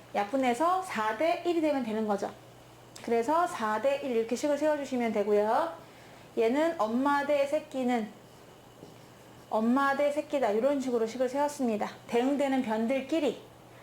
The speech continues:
일 곱하기 X는 그냥 X, 일점오의 네 배는 그냥 육. 그래서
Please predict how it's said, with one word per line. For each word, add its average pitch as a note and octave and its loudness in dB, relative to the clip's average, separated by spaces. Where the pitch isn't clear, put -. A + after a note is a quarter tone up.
일 E4 2
곱하기 E4+ 0
X는 C#4+ 2
그냥 C#4 0
X, G#3 -2
일점오의 D#4+ 2
네 G#3 2
배는 C4+ 2
그냥 A#3+ 0
육. G#3 0
그래서 A3+ 0